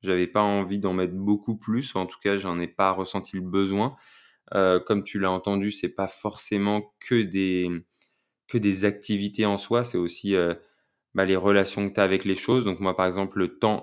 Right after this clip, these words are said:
le stress et l'argent, c'est pas, heu, voilà, c'est, c'est des choses un peu, heu, immatérielles, mais qui sont hyper importantes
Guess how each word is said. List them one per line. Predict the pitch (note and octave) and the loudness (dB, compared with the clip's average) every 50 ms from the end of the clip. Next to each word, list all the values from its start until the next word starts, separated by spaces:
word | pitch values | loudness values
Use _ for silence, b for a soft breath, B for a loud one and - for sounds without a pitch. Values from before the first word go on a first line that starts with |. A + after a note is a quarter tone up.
| - - | -4 -2
le | F#2 F#2 | -2 -2
stress | - - - - - G#2 G#2 G#2 - - - - | -2 -6 -8 -4 -2 -2 -2 -2 -6 -10 -6 -2
et | - F2+ E2+ E2+ | 0 0 0 0
l'argent, | E2 D#2+ E2+ E2 F2 F2+ F2+ G2 A#2+ C#3+ C3+ - _ _ | 0 0 -2 -2 -2 -2 0 0 0 0 -4 -10 _ _
c'est | - - F#2 | -8 -6 -6
pas, | F2+ - F#2 F#2 F#2 F2+ F2+ E2+ D#2+ D#2+ | -2 2 4 4 6 6 6 4 2 0
heu, | b b b b b b b b b b _ | b b b b b b b b b b _
voilà, | F2+ G2 A2 A#2+ | 2 2 2 2
c'est, | A#2+ - F#2+ F2+ F2 E2+ E2+ F2 E2+ - - - _ | 2 0 2 2 2 2 0 -2 -4 -6 -10 -16 _
c'est | - - G2+ | -10 -8 -4
des | G2 F2+ F2 | -2 -2 -2
choses | - - - G2+ G2 F#2+ | -2 -2 -2 0 0 0
un | F#2 E2+ | -2 -2
peu, | - F#2+ G2 F#2+ F#2 F2 F2 F2 | 0 0 2 2 2 2 0 0
heu, | - | -2
immatérielles, | F2 F#2 G2+ F#2+ F#2+ F#2+ - G#2 F#2+ G2 G#2+ B2 B2+ B2 | -2 -2 -2 -2 -2 0 0 0 0 2 2 2 2 2
mais | G#2 F#2 F2 | 0 -2 -4
qui | - - F#2 | -6 -10 -12
sont | E2+ - - F#2+ F#2 F2+ F2 F2 E2+ E2+ F2 - - _ _ _ _ | -12 -8 -6 -4 -2 -2 -2 -2 -4 -6 -8 -12 -16 _ _ _ _
hyper | G#2 G2+ G2 - A2+ G#2 F#2+ | -6 -6 -4 -2 0 0 2
importantes | F#2 F#2 F#2 - G2 - - - G#2+ G#2 G2+ - | 2 0 0 -2 -6 -6 -4 -4 -2 -2 -4 -6